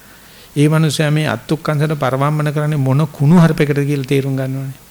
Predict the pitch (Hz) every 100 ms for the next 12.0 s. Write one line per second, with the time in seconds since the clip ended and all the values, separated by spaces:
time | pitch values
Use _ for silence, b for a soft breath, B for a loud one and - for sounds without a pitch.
0 | B B 135 139 - - 165 165 165 147
1 | 135 139 - 139 120 113 117 - 107 120
2 | 113 135 127 123 110 101 113 95 98 156
3 | B B B 139 135 - 190 175 139 175
4 | 170 165 156 151 175 175 - - - -
5 | 123 123 160 160 131 139 160 160 165 165
6 | 160 151 151 156 160 160 - B B -
7 | 120 - 156 147 135 165 165 175 175 170
8 | 170 151 147 156 151 147 143 143 135 143
9 | 139 131 120 - 139 139 135 127 - 117
10 | - 135 131 135 120 113 135 127 120 131
11 | 127 127 131 - 131 117 131 120 107